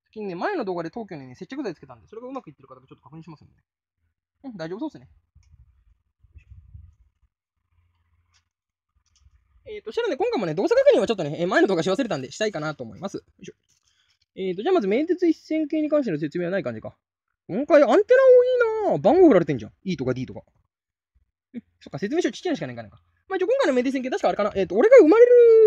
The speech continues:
生まれた、生まれた年かなんかに終わったのかな。確か千九百九十七年に、えーと、なんか名鉄のなんだっけ？忘れたんだけど、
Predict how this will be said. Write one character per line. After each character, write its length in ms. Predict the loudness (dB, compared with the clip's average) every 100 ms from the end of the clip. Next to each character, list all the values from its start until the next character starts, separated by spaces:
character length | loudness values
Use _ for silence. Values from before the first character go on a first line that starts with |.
| 6
生 80 | 6
ま 120 | 4
れ 60 | 4
た、 60 |
生 80 | 4
ま 100 | 4
れ 40 | 2
た 80 |
年 120 | 0 0
か 60 |
な 60 | -2
ん 20 |
か 60 | -2
に 20 |
終 40 | -4
わ 40 |
っ 20 |
た 80 | -6
の 60 | -10
か 100 | -14
な。 60 | _ _ _ -8
確 120 | 0
か 60 | 6
千 100 | 6 6
九 80 | 6
百 140 | 4
九 140 | 4 2
十 140 | 2
七 220 | 0 0
年 220 | 0 0 -2
に、 280 | -4 -4
え 200 | -2 -2
ー 60 | -4 -8
と、 200 | -10 -10
な 120 | -8
ん 20 |
か 60 | -4
名 160 | -2 -2
鉄 120 | -2
の 100 | 0
な 140 | 2 2
ん 20 |
だ 60 |
っ 40 | 0
け？ 120 | -4
忘 80 | -4
れ 80 | -2
た 80 |
ん 20 | -2
だ 60 |
け 60 | -4
ど、 140 | -10